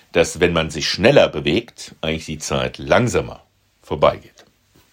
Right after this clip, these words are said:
Dass das wirklich so ist, nicht nur eine Erfindung von mir heute im Zuspruch, kann man problemlos nachzeichnen und nachgucken.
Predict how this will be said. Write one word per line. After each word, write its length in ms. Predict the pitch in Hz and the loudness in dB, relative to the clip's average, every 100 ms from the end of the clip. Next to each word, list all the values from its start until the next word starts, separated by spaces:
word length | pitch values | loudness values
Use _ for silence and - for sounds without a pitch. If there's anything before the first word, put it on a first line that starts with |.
| _ _ _ _ - | _ _ _ _ -2
Dass 160 | 143 | 0
das 220 | 147 135 120 | 2 2 2
wirklich 320 | 143 156 143 | 2 0 0
so 100 | 117 | 0
ist, 340 | 104 165 - | 2 0 -2
nicht 280 | 143 139 - | -6 -6 -4
nur 160 | 117 95 | -2 0
eine 160 | 104 | 0
Erfindung 480 | 95 95 123 123 123 | 0 0 -2 0 -2
von 240 | 107 90 82 | 0 -2 -2
mir 240 | 120 120 | -2 0
heute 300 | 95 98 98 | 2 0 0
im 120 | 82 | -6
Zuspruch, 560 | 76 117 - - 107 104 - - | -4 -6 -4 -2 0 0 -4 -8
kann 180 | - 113 | 2 4
man 200 | 117 104 | 6 4
problemlos 680 | 90 82 87 113 107 85 - | 2 0 0 0 0 0 -2
nachzeichnen 1120 | 78 82 123 - - - 98 107 - 113 98 | -4 -2 -4 -8 -12 -4 -2 -2 -4 -4 -4
und 180 | 82 71 | -4 -6
nachgucken. 760 | 78 95 127 - 113 104 101 | -4 -2 -4 -4 -2 -2 -4